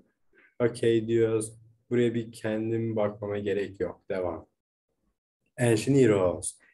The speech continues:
Genesis six. When a number of people started to increase throughout the fertile land, daughters were born to them. The divine being saw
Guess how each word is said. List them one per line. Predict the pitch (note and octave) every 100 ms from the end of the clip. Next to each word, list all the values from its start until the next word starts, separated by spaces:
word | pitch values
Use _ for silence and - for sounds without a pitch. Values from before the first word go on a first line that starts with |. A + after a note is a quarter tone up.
| _
Genesis | - A2+ G#2 - G2 F#2+ -
six. | A#2 D#2 - - - _ _ -
When | C3
a | C3+
number | C3+ C3 C3
of | B2 -
people | E3 D#3 C#3
started | C3 - - A#2+ B2+ B2
to | -
increase | B2+ A#2+ - D#3+ D3+ A#2+ -
throughout | - A#2 A2+
the | A#2
fertile | - A#2 - A#2+ A2+ A2 G#2 G2
land, | F#2+ F#2 F2+ - _ _ A#2+
daughters | A#2 A2 A2 G#2
were | G2+ G#2 G2+ G2
born | G2+ F#2+ F#2 F2+
to | G2+ G2
them. | A#2+ A2+ E2+ - _ _ _ _ _ -
The | B2+
divine | C3 B2 B2 A#2+ A2
being | A#2 A#2 A2+ G#2+
saw | - A2+ A2 G#2+ G#2+